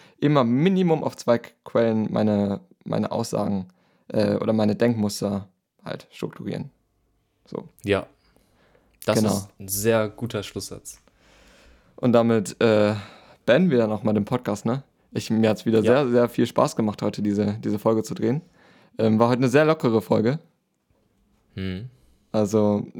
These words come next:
Speaker 1: immer, immer wieder gerne an einem Donnerstag, ja. Also hat, hat mir sehr gut getan, mich ein bisschen hier vom Alltag, äh, abzulenken. Und ich freue mich auch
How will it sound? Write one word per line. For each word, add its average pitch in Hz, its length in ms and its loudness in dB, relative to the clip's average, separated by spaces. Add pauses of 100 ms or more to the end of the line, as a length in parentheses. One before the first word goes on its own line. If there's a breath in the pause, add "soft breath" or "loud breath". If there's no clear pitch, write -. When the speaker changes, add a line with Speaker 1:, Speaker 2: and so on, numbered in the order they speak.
Speaker 1:
immer, - 480 2
immer 143 280 4
wieder 127 180 4
gerne 123 380 2 (100)
an 110 120 2
einem 107 80 4
Donnerstag, 110 600 0
ja. 131 200 -2 (640 soft breath)
Also 107 300 2
hat, 113 180 -4
hat 110 160 2
mir 110 100 2
sehr 110 140 4
gut 120 220 0
getan, 117 360 2
mich 113 220 -2
ein - 40 -2
bisschen 110 360 0
hier 107 180 2
vom 107 340 0 (580 soft breath)
Alltag, 117 440 2
äh, 110 240 4
abzulenken. 127 680 0 (1120)
Und 131 120 4
ich 110 80 0
freue 139 180 4
mich 151 140 2
auch 110 100 2